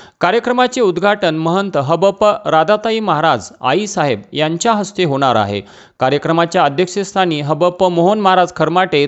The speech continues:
तर प्रमुख पाहुणे म्हणून पोलीस अधीक्षक श्री नवनीत कामत, अतिरिक्त जिल्हाधिकारी शैलेश सूर्यवंशी,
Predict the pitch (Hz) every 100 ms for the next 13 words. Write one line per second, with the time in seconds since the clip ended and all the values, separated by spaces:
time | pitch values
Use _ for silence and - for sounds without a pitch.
0 | 143 170 139 - - _ 165 208 254 262
1 | 180 196 202 196 185 170 175 202 240 214
2 | 170 - 143 120 - 175 151 160 190 220
3 | - 156 131 - - - 233 240 226 233
4 | 233 185 185 190 190 196 160 147 180 190
5 | 202 170 175 185 185 -